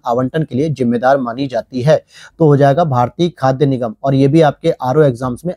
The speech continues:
आया हुआ था, यानी आईएफ़सी जिसे हम कहते हैं, ठीक है, Food Corporation of India, एफ़सीआई। भारतीय कॉफी बोर्ड के अंतर्गत ये किस मंत्रालय के अंतर्गत आता है? भारतीय कॉफी बोर्ड,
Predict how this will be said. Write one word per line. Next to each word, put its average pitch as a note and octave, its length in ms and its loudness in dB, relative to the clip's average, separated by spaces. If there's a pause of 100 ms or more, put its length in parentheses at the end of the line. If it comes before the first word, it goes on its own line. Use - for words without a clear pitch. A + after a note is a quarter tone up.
आया A#2 160 -4
हुआ G#2+ 120 -6
था, G2+ 180 -16 (340)
यानी F3+ 300 2
आईएफ़सी D3 420 2
जिसे D#3 220 0
हम C#3+ 80 0
कहते B2+ 280 -6
हैं, F3 200 -6 (640)
ठीक F3 80 0
है, - 80 2 (300)
Food F3+ 160 4
Corporation C#3+ 460 0
of G#3+ 160 -6 (120)
India, A#2+ 240 -2 (140)
एफ़सीआई। A#2+ 440 -2 (920)
भारतीय C#3 420 0
कॉफी E3+ 280 2
बोर्ड D#3 260 4
के F3 100 0
अंतर्गत D#3+ 400 0
ये D#3+ 80 -6
किस F3 240 -6
मंत्रालय D3 400 0
के E3+ 100 -6
अंतर्गत D#3 320 -2
आता D#3 180 -4
है? F3 120 -20
भारतीय A#2+ 300 -4
कॉफी D#3 260 0
बोर्ड, D3 220 0